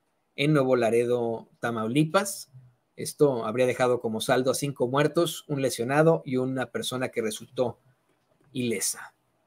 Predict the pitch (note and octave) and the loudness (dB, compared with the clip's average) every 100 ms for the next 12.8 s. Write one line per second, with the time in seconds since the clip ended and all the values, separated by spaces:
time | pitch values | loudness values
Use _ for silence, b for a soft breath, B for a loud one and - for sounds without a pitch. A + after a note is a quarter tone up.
0 | _ F3 A3 B3 - _ - D3 E3 F#3 | _ 10 10 8 -4 _ -2 8 8 10
1 | F3 D#3+ D3 D3+ F3 E3 F3 A3 G#3+ C#3+ | 6 6 4 6 6 6 6 6 8 6
2 | - C#3+ E3+ E3 E3 F3+ F3+ F3 E3 D#3+ | 4 0 2 6 10 10 10 4 4 0
3 | F3 D#3+ C#3+ - C#3 D3 C#3 A#2+ D3 C3+ | -2 2 0 2 0 4 4 4 0 -2
4 | B2+ - C#3+ C3 B2 A#2+ A#2+ G#2+ C3 C3+ | -4 2 4 4 2 -4 -4 -2 0 0
5 | G3+ - _ _ _ A#2 A2 A2 - C3+ | -2 -6 _ _ _ -6 -4 -4 2 2
6 | C#3 C3+ B2 A#2 - B2 A2+ A2 A#2 - | 4 2 2 -2 -8 -4 -2 -2 -4 2
7 | C#3 C3+ B2 - A2 - C3+ D3+ C#3 A#2 | 4 6 4 2 -2 2 4 4 4 -2
8 | A#2 _ C3 C3 C3 C#3+ C#3+ - A2+ G#2+ | -2 _ -12 -2 2 4 4 0 -4 -4
9 | - A#2 B2 C3+ B2 B2 B2+ A#2 A2+ A2+ | -4 -6 -2 0 0 -2 -2 -2 0 0
10 | A#2+ - - B2 B2 C3 A#2 - A#2 A2+ | 4 4 4 2 0 0 0 -2 -6 -4
11 | A2+ A2 A2 A2 A#2 - F3 F3 E3 A#2+ | -4 -4 -4 0 2 8 10 10 10 8
12 | A2 A#2 - D3 D3+ D3+ D3 C3+ | -2 -4 2 8 8 8 2 0